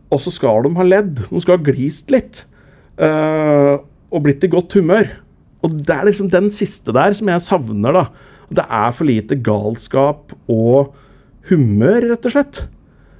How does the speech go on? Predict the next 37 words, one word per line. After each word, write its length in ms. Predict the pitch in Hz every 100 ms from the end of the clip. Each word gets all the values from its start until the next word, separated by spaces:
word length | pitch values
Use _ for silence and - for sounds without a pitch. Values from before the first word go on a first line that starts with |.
| -
Eh, 240 | 170 175
hvis 100 | 175
du 80 | 202
ser 300 | 196 135 131
på, 80 | 131
og 380 | 175 175 151 147
folk 300 | 156 135 135
ser 300 | - - 98 98
på, 220 | - 143 147 147 - - _ _ _
på 120 | - 156
T 140 | 190 139 98
V, 140 | 156 202
så 160 | 196
er 140 | 120 135
det 80 |
jo 60 | 175
stort 160 | 127 127
sett 140 | 123 -
humorprogram 800 | 107 107 139 160 151 160 175 143 -
som 140 | - 147
folk 220 | 123 135
flokker 320 | 151 - -
seg, 300 | 98 113 120
eh, 260 | 127 123 123 123
flokker 260 | 131 123
seg 220 | 117 131
rundt, 160 | 147 190
da. 160 | 208 - - - _ _ _ _ -
Men 160 | 156 143
det 160 | 143 147 165
synes 220 | 160 131
jeg 160 | 156 151
liksom 240 | 139 127
vi 60 | 131
har 80 | 139
glemt 480 | 117 101 107 - -
litt 240 | 143 -